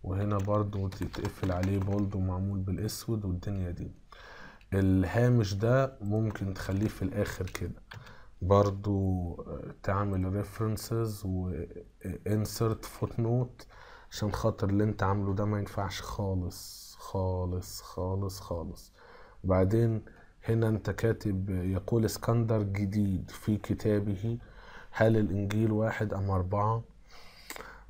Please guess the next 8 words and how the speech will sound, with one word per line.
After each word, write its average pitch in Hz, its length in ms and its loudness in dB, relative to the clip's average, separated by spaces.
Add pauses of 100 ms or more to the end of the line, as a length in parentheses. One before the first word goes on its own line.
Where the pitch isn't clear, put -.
(160)
ماشي، 120 540 6
يعني 92 320 4
انت 113 180 2
لما 107 220 6
تيجي 123 260 4
تكتب 117 400 2
الهامش 120 500 4
تكتب، 127 600 -2